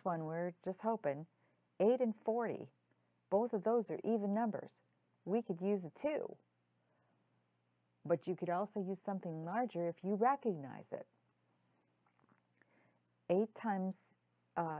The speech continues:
eight and forty are both in the eighths line of multiplication. So eight divides into itself once, and eight divides into forty five times. Forty-two and seven, they're in the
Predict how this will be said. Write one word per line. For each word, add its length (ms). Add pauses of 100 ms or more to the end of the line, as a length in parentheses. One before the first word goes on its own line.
eight 280
and 180
forty 320
are 100
both 240
in 140
the 200
eighths 300
line 600
of 160
multiplication. 840 (840)
So 200
eight 180
divides 400
into 240
itself 400 (220)
once, 460 (440)
and 180
eight 220
divides 400
into 260 (140)
forty 320 (140)
five 280
times. 380 (3000)
Forty-two 680
and 160 (100)
seven, 480 (720)
they're 240
in 140
the 100